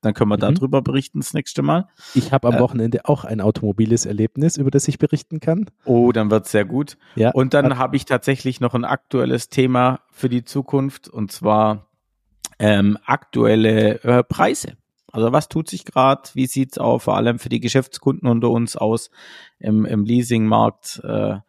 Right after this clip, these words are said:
Speaker 1: da können
Speaker 2: Ja,
Speaker 1: wir doch auch mal
Speaker 2: super
Speaker 1: drüber
Speaker 2: interessant.
Speaker 1: quatschen.
Speaker 2: Genau.
Speaker 1: Perfekt.
Speaker 2: Also,
Speaker 1: Da
Speaker 2: wir
Speaker 1: haben wir
Speaker 2: haben
Speaker 1: doch schon Futter fürs nächste Mal.
Speaker 2: Genau, wir haben auf jeden Fall den Rucksack jetzt schon wieder voll.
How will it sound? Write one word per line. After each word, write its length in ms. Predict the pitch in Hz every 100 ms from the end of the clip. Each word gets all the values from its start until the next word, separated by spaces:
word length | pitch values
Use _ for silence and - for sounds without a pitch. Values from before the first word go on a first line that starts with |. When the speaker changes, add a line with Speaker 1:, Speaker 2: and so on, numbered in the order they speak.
| _ _ 113
Speaker 1:
da 40 |
können 120 | -
Speaker 2:
Ja, 40 | 101
Speaker 1:
wir 40 |
doch 40 | 117
auch 40 | 117
mal 60 |
Speaker 2:
super 60 | 107
Speaker 1:
drüber 40 |
Speaker 2:
interessant. 380 | 104 101 98 92
Speaker 1:
quatschen. 140 | - - _ - - - _
Speaker 2:
Genau. 120 | 120
Speaker 1:
Perfekt. 360 | 98 92 - - -
Speaker 2:
Also, 240 | - 120 107
Speaker 1:
Da 60 | -
Speaker 2:
wir 160 | 127 156
Speaker 1:
haben 100 | 175
wir 40 |
Speaker 2:
haben 60 | 156
Speaker 1:
doch 120 | 147 156
schon 100 | 139
Futter 300 | - 156 143
fürs 220 | 123 -
nächste 320 | 131 - 113
Mal. 80 | 90
Speaker 2:
Genau, 260 | 120 104
wir 80 | 110
haben 120 | 143
auf 120 | 147 135
jeden 180 | 165
Fall 140 | 147 135
den 120 | 123
Rucksack 400 | 123 - 123 -
jetzt 220 | 127 -
schon 180 | - 120
wieder 200 | 113 107
voll. 360 | - 113 117